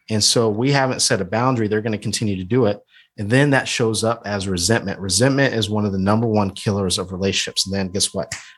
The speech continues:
It, you just end up popping. "You're always late all the fucking time. You don't ever appreciate me." And the person's like, "Wait a minute.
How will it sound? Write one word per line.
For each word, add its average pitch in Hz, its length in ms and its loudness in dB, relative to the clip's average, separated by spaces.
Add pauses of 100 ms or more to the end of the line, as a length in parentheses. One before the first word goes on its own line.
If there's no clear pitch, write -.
(120)
It, 98 160 -4
you 104 160 2
just 104 240 0
end 107 120 0
up - 120 -6
popping. 95 400 -2 (140)
"You're 240 200 4
always 226 380 4
late 226 160 4
all 202 180 4
the 180 60 -4
fucking 196 320 0
time. 185 340 2 (180)
You 247 140 4
don't 247 160 4
ever 220 180 2
appreciate 196 560 0
me." 127 120 -6
And 120 80 -6
the 117 40 -8
person's 160 280 -8
like, 117 180 -2
"Wait 185 300 0
a 117 60 0
minute. 95 240 -8